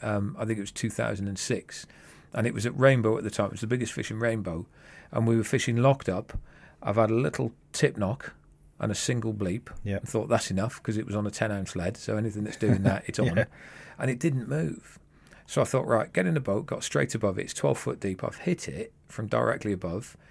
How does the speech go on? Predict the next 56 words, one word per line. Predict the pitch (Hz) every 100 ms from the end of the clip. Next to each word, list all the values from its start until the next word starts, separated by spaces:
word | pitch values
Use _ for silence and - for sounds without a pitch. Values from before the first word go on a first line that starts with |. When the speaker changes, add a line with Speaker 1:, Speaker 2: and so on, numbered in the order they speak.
| - -
Speaker 1:
It | 127
hadn't | 170 156
got | 139
a |
clue | - 131
what | 120
was | 113
going | 110 101
on. | 101
I've | 107 120
reeled | 131
it | -
straight | - 117 101
in. | 104
I | 104
reckon | 113 120
I've | 110
had | 113
the | 110
fish | - -
on | 104
twenty | - 104 110
seconds. | - - - - -
Speaker 2:
That's | -
mad. | 110 113 85 -
Speaker 1:
No | 160 165
Speaker 2:
Yeah. | 113
Speaker 1:
fight | 95 113
at | -
all | 120
with | 101 92
it. | 110
Speaker 2:
No, | 107
no. | 104
Speaker 1:
You | 120
know, | 123 120
of, | 127 120
of | 139
something | - 147 127 113
that | 117 -
big. | 113 98 -
Speaker 2:
It's | - -
probably | - 151 123
'cause, | - 107 -
and | 135 123 -
the | 117
situation | - 143 - - 120 113 - 110
you | 101
had | 120 123 -
the | 107
y-, | 117 - _ -
fish | - 131 -
for | -
that | 120 -
fish | 127 -
in, | 131 147